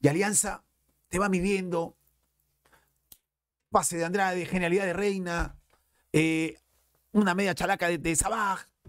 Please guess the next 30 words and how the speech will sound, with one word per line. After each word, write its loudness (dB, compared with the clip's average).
un 2
golazo 0
de -2
Peruzzi. 0
Encuentras 0
en -4
cada 0
uno -2
de 0
los, -2
pero -2
te 0
ganan 0
y -2
los 0
dos 2
equipos -4
con -4
sus -2
fórmulas 0
te 4
avasallan, 0
te -2
superan, 0
te 2
aplastan. -2
Pero 2
decir 0
que 0
uno, -4